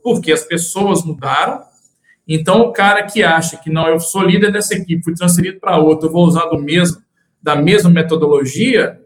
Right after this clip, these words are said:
é a definição de loucura do Einstein, né? Acreditar que você vai ter resultado diferente fazendo a mesma coisa, né?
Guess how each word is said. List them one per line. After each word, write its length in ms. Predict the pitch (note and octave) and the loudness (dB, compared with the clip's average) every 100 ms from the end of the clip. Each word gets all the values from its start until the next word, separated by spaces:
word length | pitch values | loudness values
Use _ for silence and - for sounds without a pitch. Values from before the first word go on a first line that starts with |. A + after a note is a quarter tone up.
| _ _ _ | _ _ _
é 140 | C3 | 0
a 60 | D#3 | 0
definição 720 | G3 - G#3+ F#3 - D#3+ G3 | 0 0 0 0 0 0 2
de 100 | G#3+ | 2
loucura 500 | A#3+ A#3 - F3 A3 | 4 2 2 0 2
do 120 | D4+ | 2
Einstein, 460 | B3+ F3 - - B2+ | 2 2 -2 -6 -8
né? 120 | D3+ | -6
Acreditar 720 | D#3+ - E3 E3 E3+ D3+ D#3+ | -6 -4 -4 -4 -4 -2 -2
que 60 | - | -2
você 280 | E3+ E3+ E3+ | -6 -4 -2
vai 180 | E3+ D#3 | -2 -2
ter 200 | D3+ D3+ | -4 -2
resultado 580 | D3+ D3+ - C3+ C#3+ | -2 -4 -8 -6 -6
diferente 420 | - D3+ C#3+ F3 F3 | -6 -4 -4 -2 -2
fazendo 320 | A3+ F3 A3+ | -2 0 0
a 80 | A#3 | -2
mesma 300 | B3 B3 D4+ | -4 -2 -4
coisa, 520 | - A3 C3+ - - _ | 0 2 2 -2 -14 _
né? 520 | C#3 D#3+ C3 A#2 - | -12 -12 -12 -16 -20